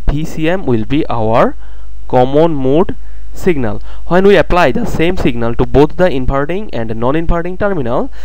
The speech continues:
the differential input voltage V D mi-, equal to V P minus V N should be equal to zero. Therefore, there should be no output voltage in this output to ground terminal. But due to offset,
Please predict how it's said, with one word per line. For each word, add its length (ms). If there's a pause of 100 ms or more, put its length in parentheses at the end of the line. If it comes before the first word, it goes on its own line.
(160)
the 100
differential 720
input 320
voltage 580 (220)
V 320
D 240
mi-, 160 (400)
equal 340
to 120
V 260
P 240
minus 560
V 380 (120)
N 320 (380)
should 420
be 300
equal 480
to 200
zero. 400 (320)
Therefore, 440
there 240
should 260
be 100
no 440
output 540
voltage 580
in 220
this 180
output 480
to 100
ground 380
terminal. 440 (300)
But 340
due 200
to 260
offset, 680